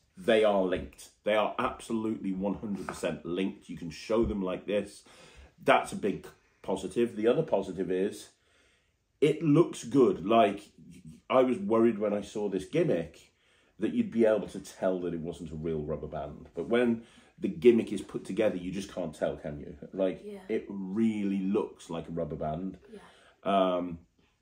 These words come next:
Speaker 1: so there's a couple of advantages there, and the project is well thought out. Here's my issue, and I don't know whether I'm overthinking this or thinking like a magician. I wanna know what you think. What's the point?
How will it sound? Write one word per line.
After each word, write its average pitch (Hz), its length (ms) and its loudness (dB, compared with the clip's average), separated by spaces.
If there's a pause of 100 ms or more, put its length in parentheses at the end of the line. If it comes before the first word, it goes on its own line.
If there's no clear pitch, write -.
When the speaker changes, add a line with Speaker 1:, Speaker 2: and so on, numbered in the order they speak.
(220)
Speaker 1:
so 156 160 6
there's 156 180 -4
a - 40 -10
couple 233 260 -2
of - 100 -2
advantages 98 640 -2
there, 85 320 0 (340)
and 180 300 4
the 120 280 0 (260)
project - 440 -4
is 82 120 -12
well 85 180 -2
thought 85 300 -6
out. - 260 -4 (240)
Here's 240 300 4
my 208 160 6
issue, 110 400 0
and 90 80 -4
I 98 60 -2
don't 120 200 0
know 113 80 -2
whether 101 260 0
I'm 92 380 -2 (160)
overthinking 95 720 -2
this 82 240 -8
or 80 160 -6
thinking 98 340 -10
like 87 240 -6
a 85 60 -6
magician. 82 400 -8
I - 20 -6
wanna 95 180 -4
know 90 120 -4
what 85 160 -6
you 90 120 -6
think. 71 360 -14 (1400)
What's 95 240 -4
the - 100 -12
point? - 420 -12